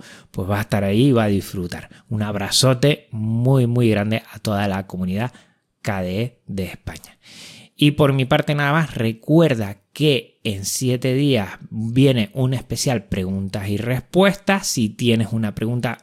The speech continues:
la tienes que mandar ya, hoy miércoles. Y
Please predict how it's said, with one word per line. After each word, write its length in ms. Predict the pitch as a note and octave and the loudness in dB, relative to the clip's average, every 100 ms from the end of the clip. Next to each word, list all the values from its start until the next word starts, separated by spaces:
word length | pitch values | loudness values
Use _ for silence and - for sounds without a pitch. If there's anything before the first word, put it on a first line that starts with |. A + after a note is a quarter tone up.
| - | -4
la 140 | G#2+ | -4
tienes 180 | A#2 A2+ | -2 -4
que 60 | |
mandar 320 | G#2+ G#2+ G2+ G2+ G#2 | -4 -4 -4 -8 -2
ya, 280 | C3 D3 - | 0 0 2
hoy 300 | B2 B2 A2 | 4 6 4
miércoles. 1000 | - A2 A#2 A#2+ B2+ C#3 - D3+ D#3+ F3+ - - - - - - - | 0 -2 0 2 2 0 0 0 0 0 -4 -20 -20 -20 -20 -20 -6
Y 480 | - F3 F3 - _ | 2 2 2 -6 _